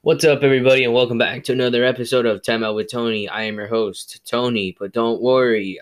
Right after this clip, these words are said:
I'm not a phony. I'll tell you stories that'll make you real cozy. Hey, that's what's up. All right, ladies and gentlemen, hope you enjoyed my shitty rhymes.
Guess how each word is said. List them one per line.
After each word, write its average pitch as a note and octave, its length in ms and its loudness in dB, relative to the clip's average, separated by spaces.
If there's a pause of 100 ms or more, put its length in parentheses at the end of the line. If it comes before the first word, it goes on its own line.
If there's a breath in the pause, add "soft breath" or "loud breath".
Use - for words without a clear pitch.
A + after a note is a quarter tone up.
(140)
I'm G#2+ 160 -10
not A2 200 -4
a A2 40 -4
phony. A#2+ 600 -4
I'll A2 160 -4
tell B2 160 -2
you A#2 100 0
stories B2 460 0
that'll G#2+ 260 0
make A2 220 -4
you G#2+ 100 -2
real A#2 240 0
cozy. A#2+ 720 0
Hey, G#2 800 0 (340 loud breath)
that's G#2 180 -6
what's G2 200 -6
up. G2+ 260 -2 (380 loud breath)
All B2 100 2
right, A2+ 180 2
ladies A2 240 -2
and G#2 120 -6
gentlemen, G#2 360 -2
hope G2+ 160 -8
you G2+ 120 -4
enjoyed G2+ 420 0
my G2 300 -4 (100)
shitty G2+ 480 -8
rhymes. G2+ 640 -4